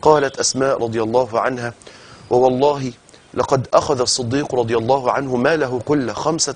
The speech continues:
آلاف أو ستة آلاف درهم". فقلت لجدي: "يا جدي، لا والله، بل ترك لنا خيراً عظيماً،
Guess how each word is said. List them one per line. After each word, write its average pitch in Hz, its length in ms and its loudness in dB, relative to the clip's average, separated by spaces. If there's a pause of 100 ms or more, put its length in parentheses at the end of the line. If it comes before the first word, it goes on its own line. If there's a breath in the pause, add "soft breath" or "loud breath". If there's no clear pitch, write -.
آلاف 143 380 0
أو 123 120 -2
ستة 135 500 -4
آلاف 117 220 -2
درهم". 110 360 -2 (580 loud breath)
فقلت 151 440 0
لجدي: 120 520 -2
"يا 110 100 -4
جدي، 123 440 2 (280 loud breath)
لا 139 200 4
والله، 131 520 0
بل 113 180 0
ترك 139 340 0
لنا 127 260 0
خيراً 127 480 -2
عظيماً، 113 440 0